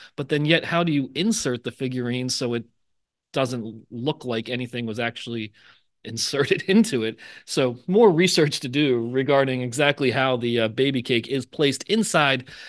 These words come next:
the king cake in a way that no one knows, uh, where it will come up when you slice it up. So the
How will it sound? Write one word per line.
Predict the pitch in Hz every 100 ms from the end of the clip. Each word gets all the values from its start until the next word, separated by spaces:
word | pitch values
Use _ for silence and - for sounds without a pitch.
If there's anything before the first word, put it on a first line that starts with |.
| -
the | 135
king | - 175
cake | 156 135 123 127
in |
a | 123
way | 127 131
that | 113
no | 120 139
one | 135 113
knows, | 135 151 120 117 - _ - -
uh, | 117 113 107
where | 104 120 127 120
it |
will | 110
come | 107 139 120
up | 131 -
when | 110
you | 110
slice | 110 139 117 110
it | 117
up. | 127 117 - - - - -
So | - 208 185
the | 165 151